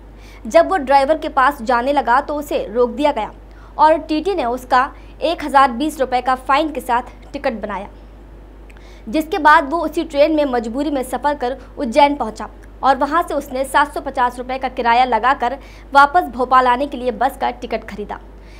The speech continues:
वहीं कादिर की पत्नी अपने पति के इंतजार में बीमार बेटे के साथ स्टेशन पर ही इंतजार करती रही।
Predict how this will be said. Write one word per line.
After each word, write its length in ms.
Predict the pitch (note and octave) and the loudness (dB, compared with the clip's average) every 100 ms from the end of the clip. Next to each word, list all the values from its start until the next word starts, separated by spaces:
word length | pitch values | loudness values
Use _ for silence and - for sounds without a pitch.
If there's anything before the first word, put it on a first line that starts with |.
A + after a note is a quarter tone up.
| - - | -20 0
वहीं 220 | D#4+ G4+ G4+ | 2 2 2
कादिर 300 | D4 C#4 F4+ | 2 2 -2
की 100 | F4 | -4
पत्नी 380 | C4 A#3+ B3 | -4 -4 -4
अपने 280 | D#4 - C#4 | -4 -2 -6
पति 320 | C4+ C4 C4 | -4 -6 -6
के 100 | D#4 | -6
इंतजार 460 | C4+ A#3 A3 A#3+ B3+ | -6 -4 -4 -2 -2
में 220 | B3 A#3+ | -2 -8
बीमार 360 | A#3 A#3+ B3+ C4+ | -8 -2 0 0
बेटे 280 | B3 A#3+ D4 | 0 -2 -4
के 100 | E4 | -4
साथ 640 | A#3 C4 - - - - | -2 -2 -4 -20 -14 -10
स्टेशन 420 | C#4+ E4 D#4+ F#4 | -4 -2 -2 -2
पर 140 | D#4 B3 | -4 -6
ही 100 | D4 | -8
इंतजार 480 | C#4 A#3 A#3+ B3+ C4 | -8 -4 0 0 0
करती 300 | A3+ G#3+ A3+ | -4 -6 -10
रही। 220 | G#3+ | -10